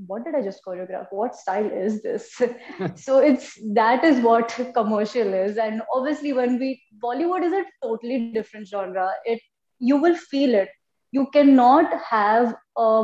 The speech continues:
Speaker 1: masaledar Bollywood number playing and not moving with it. So that is,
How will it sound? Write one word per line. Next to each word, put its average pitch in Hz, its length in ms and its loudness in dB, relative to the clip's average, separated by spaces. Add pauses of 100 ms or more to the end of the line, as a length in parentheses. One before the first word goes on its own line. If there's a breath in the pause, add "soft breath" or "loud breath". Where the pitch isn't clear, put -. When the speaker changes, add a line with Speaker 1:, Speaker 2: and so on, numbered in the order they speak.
(100)
Speaker 1:
masaledar 214 680 0
Bollywood 214 440 -2
number 208 440 -6 (100)
playing 220 420 -4 (180)
and 226 300 -2
not 220 260 0 (180)
moving 196 480 -6
with 185 160 -4
it. 185 160 -8 (640)
So 247 240 -2
that 226 260 4
is, 277 440 6